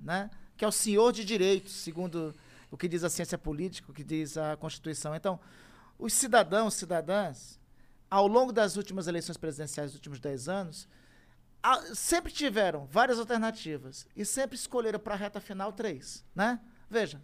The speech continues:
dois mil e dez, Lula e Serra. É, aí quem cresceu na reta final, Marina. É, dois mil e quatorze, é, Dilma e, na verdade, dois mil e dez foi Dilma e Serra, e quem cresceu na reta final foi a Marina.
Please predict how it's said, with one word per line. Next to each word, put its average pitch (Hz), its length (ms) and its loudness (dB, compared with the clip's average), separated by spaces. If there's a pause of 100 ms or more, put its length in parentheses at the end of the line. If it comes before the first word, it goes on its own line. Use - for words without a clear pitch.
dois 254 280 10
mil 254 140 0
e 254 40 0
dez, 180 560 0 (480)
Lula 254 500 2
e 214 60 -4
Serra. 143 500 -2 (520)
É, 185 340 6
aí 180 260 4
quem 247 160 -4
cresceu 240 460 0
na 226 100 0
reta 214 240 -4
final, 170 480 -8 (160)
Marina. 170 580 -2 (640)
É, 160 200 0
dois 220 280 8
mil 247 140 2
e 247 40 0
quatorze, 208 760 2 (600)
é, 160 1080 2 (100)
Dilma 269 640 0 (460)
e, 190 800 2 (120)
na 180 120 2
verdade, 185 300 2
dois 190 140 2
mil 190 120 2
e 196 40 2
dez 185 240 2
foi 185 140 -4
Dilma 175 400 -2
e 220 40 -2
Serra, 165 460 -2
e - 60 -12
quem 185 140 -8
cresceu 180 260 -6
na 180 60 -2
reta 170 180 -2
final 175 220 -6
foi 185 80 -4
a 185 40 -2
Marina. 165 320 -4